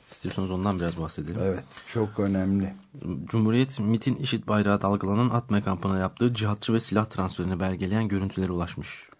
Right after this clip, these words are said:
Speaker 1: Kobani'den geçemeyen işid militanları Türkiye üzerinden taşınıyormuş buradaki çatışmalara.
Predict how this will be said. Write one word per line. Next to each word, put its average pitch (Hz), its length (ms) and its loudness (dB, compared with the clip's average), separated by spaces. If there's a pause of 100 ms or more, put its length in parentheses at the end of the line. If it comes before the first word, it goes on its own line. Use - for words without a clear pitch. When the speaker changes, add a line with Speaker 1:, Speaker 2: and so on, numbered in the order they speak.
Speaker 1:
Kobani'den 101 520 2
geçemeyen 101 440 4
işid 101 260 -4
militanları 95 560 0
Türkiye 101 380 -2
üzerinden 82 360 -4
taşınıyormuş 82 560 -6
buradaki 85 280 -6
çatışmalara. 76 560 -8